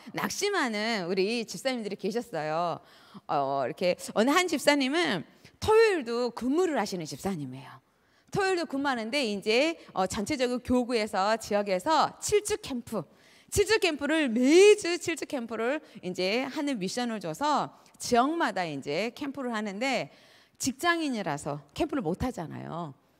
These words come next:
그래서 "안 되겠다. 어, 칠 주지만 오월 한 달은 내가, 어, 이렇게 직장에 결단하고 이렇게 말을 해서 직장을 빠지고 캠프를 해야 되겠다." 해서 오월 한 달 사 주를 이렇게 캠프를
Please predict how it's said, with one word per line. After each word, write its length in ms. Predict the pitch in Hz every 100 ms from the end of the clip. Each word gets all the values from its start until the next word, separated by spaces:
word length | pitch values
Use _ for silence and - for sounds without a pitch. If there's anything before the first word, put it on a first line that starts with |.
| _ _
그래서 640 | - 165 160 185 196 160 - - -
"안 140 | 277
되겠다. 540 | 240 285 233 - 185 170 - _ _
어, 320 | - 175 180 175
칠 220 | - 403
주지만 580 | 381 381 311 247 269 220 -
오월 400 | 294 359 403 381
한 240 | 285 277
달은 380 | 285 285 202 151 - _ _ -
내가, 500 | 151 165 165 254 349 - - -
어, 200 | 139 131
이렇게 180 | 143 165
직장에 800 | - 233 - 277 220 226 214 180
결단하고 800 | 262 226 330 339 247 233 381 - - -
이렇게 160 | - 185
말을 360 | 180 196 240
해서 360 | 254 247 240 220
직장을 360 | - - 208 208
빠지고 720 | 226 269 247 247 294 415 - - -
캠프를 340 | 339 330 302
해야 140 | 285 240
되겠다." 380 | 185 151 -
해서 320 | 175 180 175 208
오월 280 | 190 214
한 180 | 233 262
달 240 | 233 262 339 - -
사 280 | - 262 330
주를 480 | 262 220 247 175 - -
이렇게 200 | 165 170
캠프를 800 | - 320 294 226 202 208 143